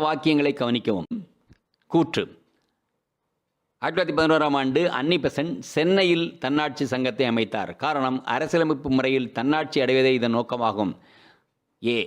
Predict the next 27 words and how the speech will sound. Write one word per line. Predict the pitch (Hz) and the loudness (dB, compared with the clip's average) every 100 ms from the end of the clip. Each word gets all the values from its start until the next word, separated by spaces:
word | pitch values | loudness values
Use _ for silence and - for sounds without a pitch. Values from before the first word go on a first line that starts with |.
| - 120 | -4 0
ஏ | 143 156 | 2 2
மற்றும் | 143 147 127 | 2 2 2
ஆர் | 135 123 | 2 2
இரண்டும் | 127 131 113 | 0 0 -2
சரி, | 127 143 | 0 2
மேலும் | 127 123 117 113 | 4 2 2 0
ஆர் | 131 131 | 0 0
என்பது | 123 117 113 113 | 0 0 2 4
ஏற்கு | 120 107 - | 2 0 -6
சரியான | 110 120 117 | -4 -4 -2
விளக்கமாகும். | 110 - 107 95 110 90 - _ _ _ _ _ _ _ _ _ _ - | -4 -4 -2 -2 -2 -6 -10 _ _ _ _ _ _ _ _ _ _ -8
பி, | 110 135 107 92 | -2 -2 -4 -2
ஏ | 131 | 0
மற்றும் | 160 123 143 123 | 0 0 0 2
ஆர் | 131 123 | 0 0
இரண்டும் | 123 123 113 | 2 2 0
சரி, | 120 117 113 113 | -2 -4 -4 -4
ஆனால் | 117 117 107 | -4 -2 0
ஆர் | 127 123 | 0 0
என்பது | 117 117 117 | 0 2 2
ஏற்கு | 117 - | 0 -2
சரியான | - 120 113 | -4 -4 -2
விளக்கம் | 107 110 113 110 | -2 -4 -8 -4
அல்ல. | 107 107 95 - _ _ _ _ _ _ _ _ _ _ | -2 -2 -4 -8 _ _ _ _ _ _ _ _ _ _
சி, | - 127 101 117 | -6 -4 0 0
ஏ | 139 139 | 0 0
சரி | 131 | 0